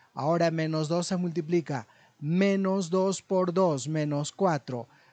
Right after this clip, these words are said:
Menos dos por menos uno, dos. Se toma los valores de la siguiente columna para sumar.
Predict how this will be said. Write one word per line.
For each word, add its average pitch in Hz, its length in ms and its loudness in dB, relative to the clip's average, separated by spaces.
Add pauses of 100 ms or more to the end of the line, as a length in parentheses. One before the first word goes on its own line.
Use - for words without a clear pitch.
Menos 165 480 -2
dos 175 300 0
por 185 200 -2
menos 185 400 -2
uno, 170 420 -2 (380)
dos. 160 520 0 (160)
Se - 260 -4
toma 220 420 2
los 180 200 -2
valores 160 400 0
de 190 120 0
la 160 100 0
siguiente 131 480 -6
columna 202 680 2 (640)
para 156 260 0
sumar. 147 680 -2